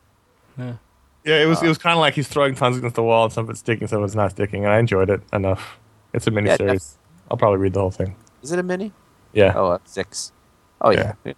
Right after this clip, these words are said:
Speaker 3: Keep going. I just, the dude, the, Cornell's proven himself enough times that I wanna see where it goes. And, and I
Speaker 2: I mean,
Speaker 3: like
Speaker 2: there'll
Speaker 3: this.
Speaker 2: be a story, right? There'll have, there has to be a story.
Speaker 1: Oh, yeah.
Speaker 3: I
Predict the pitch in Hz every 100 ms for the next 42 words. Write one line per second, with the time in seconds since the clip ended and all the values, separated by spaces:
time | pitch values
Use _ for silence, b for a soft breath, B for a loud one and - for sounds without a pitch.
0 | _ 90 - 80 71 78 123 139 156 -
1 | 165 214 202 - b b b b _ 85
2 | 98 - 185 165 135 - 123 113 98 101
3 | 92 90 87 - 90 85 82 - 82 78
4 | 69 _ _ _ _ _ _ - 95 95
5 | 90 87 85 85 - 73 58 - - _
6 | _ _ - _ _ - - 92 - 92
7 | 92 165 160 160 160 - 180 151 107 110
8 | 107 143 127 123 135 104 98 - 120 98
9 | 95 - _ 233